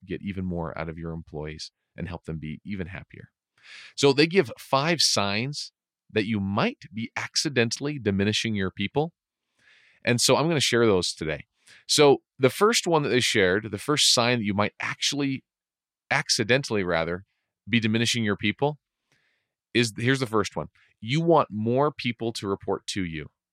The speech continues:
You feel like you can do everything better than anybody else. You feel like everyone needs to report to you because you're the only one that can give them what they need to be able to succeed.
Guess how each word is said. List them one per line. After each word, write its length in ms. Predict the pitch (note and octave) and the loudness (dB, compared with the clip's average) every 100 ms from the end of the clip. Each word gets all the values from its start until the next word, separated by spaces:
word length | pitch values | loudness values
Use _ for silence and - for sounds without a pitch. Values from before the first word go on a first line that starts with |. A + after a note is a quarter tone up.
| _ _ _ _ _ _ _ _ _ _ _ _ - | _ _ _ _ _ _ _ _ _ _ _ _ -4
You 460 | A#2 C3+ C3+ C3+ | 2 4 4 2
feel 200 | A2 A#2+ | 2 2
like 220 | G#2+ - | 2 0
you 220 | G#2 A#2 A#2+ | 0 0 0
can 180 | A#2 | 0
do 160 | G#2 G#2 - | 0 -2 0
everything 540 | A2 A2 C#3 B2 C3+ A2 | -2 2 0 0 -2 0
better 360 | G#2 A2 G#2+ - _ _ | 2 2 -2 -10 _ _
than 140 | G2 F#2+ | -4 -2
anybody 440 | F#2 F2 F2+ E2 | -2 -2 -2 -2
else. 400 | D#2 - - - _ _ _ _ _ _ _ - | -6 -10 -10 -10 _ _ _ _ _ _ _ -2
You 160 | B2+ | -2
feel 160 | - C3+ | 2 4
like 180 | A#2 - | 4 2
everyone 380 | B2+ C#3+ D#3+ D3+ | -2 0 0 2
needs 180 | C3+ - | 0 0
to 100 | G#2+ | -2
report 400 | A2 A2 A2 - | -4 -4 -8 -6
to 120 | G#2 | -6
you 460 | F2 E2+ E2+ C3+ D#3+ _ _ _ _ _ | -4 -2 -2 -2 -8 _ _ _ _ _
because 360 | G#2+ G#2+ G#2+ - _ - | -6 0 0 0 _ -10
you're 260 | G2 C#3 | -2 0
the 120 | B2+ | 0
only 300 | G#2+ A2+ A2+ | 0 0 0
one 440 | A2+ G2 F2 E2 F2 _ _ _ _ _ _ _ _ _ - | 0 0 -2 -4 -10 _ _ _ _ _ _ _ _ _ -8
that 120 | G2 | -6
can 160 | G2+ | -6
give 240 | F2 G2+ F2 | -4 -4 -2
them 200 | F#2 F2 | -2 -2
what 180 | F2 - | -6 -6
they 140 | E2 E2 | -8 -8
need 400 | D#2+ E2 E2 - _ _ _ _ _ _ - | -10 -12 -14 -20 _ _ _ _ _ _ -8
to 100 | F2+ | -2
be 120 | F2+ | -2
able 160 | E2+ | -2
to 120 | E2+ - | -4 -6
succeed. 500 | - - - - | -4 -6 -10 -12